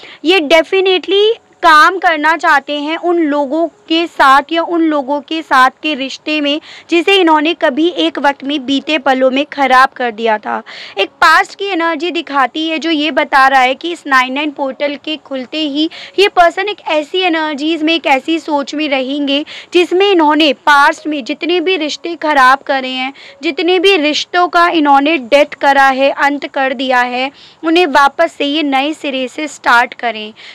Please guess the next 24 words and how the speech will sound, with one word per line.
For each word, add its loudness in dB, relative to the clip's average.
चाहे 2
फिर -2
वो -2
अंत 0
करने -2
की -4
वजह 0
कोई -2
भी -2
कैसे -2
भी -4
क्यों -4
ना 0
हो, 0
as 2
in 2
जैसे -4
कि -2
traditions, -4
caste, 2
परंपराओं -2
की -6
वजह 0
से, 2